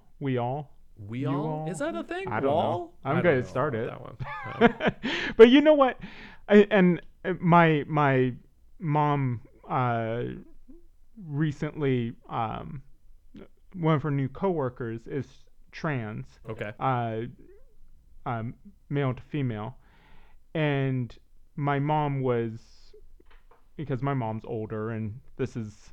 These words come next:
Speaker 1: all new to her.
Speaker 2: Yeah.
Speaker 1: Um, we're talking about, about her experience, about my mom's experience, you know, and about her coworker's experience.
Speaker 2: Mm-hmm.
Speaker 1: Um, my mom and, and her coworker have started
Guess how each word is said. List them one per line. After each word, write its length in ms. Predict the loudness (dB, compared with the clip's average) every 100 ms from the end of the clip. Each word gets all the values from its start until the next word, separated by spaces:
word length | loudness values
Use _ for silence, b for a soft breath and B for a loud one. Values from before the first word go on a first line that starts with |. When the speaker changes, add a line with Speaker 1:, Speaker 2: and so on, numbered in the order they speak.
| -20
Speaker 1:
all 220 | -10 -8
new 220 | -4 -4 -2
to 160 | -4
her. 280 | -4 -6 -8 -6
Speaker 2:
Yeah. 220 | 0 0 0 -10
Speaker 1:
Um, 500 | -4 -2 -2 -6 -12 -16 -20 -6
we're 220 | -4 -4
talking 460 | -6 -8 -6 -8
about, 420 | -4 0 0 -2 -8 -8
about 400 | -2 0 -2 -8 -4
her 240 | 0 0
experience, 680 | -2 -8 -10 -8 -6 -8 -8
about 180 | -6 -6
my 80 | -4
mom's 320 | -2 -2 -2
experience, 680 | -10 -12 -10 -10 -10 -14 -18 b b b -4
you 120 | -2
know, 280 | -2 -4 -6
and 400 | -6 -4 -4 -6
about 520 | -8 -4 -2 -2 -6
her 120 | -8 -6
coworker's 840 | -2 -2 0 -4 -6 -8 -8 -12
experience. 840 | -16 -16 -12 -10 -8 -10 -12 -12
Speaker 2:
Mm-hmm. 220 | -10 -6 -4
Speaker 1:
Um, 260 | -4 -4
my 100 | -4
mom 300 | -4 -4 -6
and, 320 | -8 -10 -12 -16 -12
and 200 | -10 -10
her 120 | -12
coworker 540 | -6 -4 -4 -4 -8
have 160 | -8 -12
started 320 | -10 -12 -10